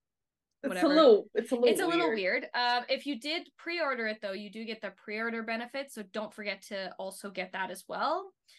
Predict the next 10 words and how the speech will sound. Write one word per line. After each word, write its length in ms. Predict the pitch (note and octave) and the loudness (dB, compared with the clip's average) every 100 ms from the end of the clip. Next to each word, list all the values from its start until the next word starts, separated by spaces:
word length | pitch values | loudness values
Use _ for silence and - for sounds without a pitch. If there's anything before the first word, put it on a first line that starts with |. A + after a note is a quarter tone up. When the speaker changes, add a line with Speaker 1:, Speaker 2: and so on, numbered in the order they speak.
| - - - | -20 -20 -10
Speaker 2:
And 120 | - C4 | -2 0
then 100 | C4+ | 0
we 220 | C4+ - - | -2 -6 0
also 480 | D4 F#4 - G4 D4 | 2 2 0 -2 0
got 260 | B3 G3+ | 0 0
news 640 | G#3 G3 F#3+ F#3 F#3 F#3+ - - F#3+ | -2 -4 -2 -2 -4 -6 -12 -16 -2
that 460 | A3 G#3 G3+ G3+ A3 | 0 2 2 0 -4
we 160 | A3 | -8
got 220 | G#3+ G#3 G#3 | -4 -6 -6
the 240 | G#3+ G3+ | -12 -12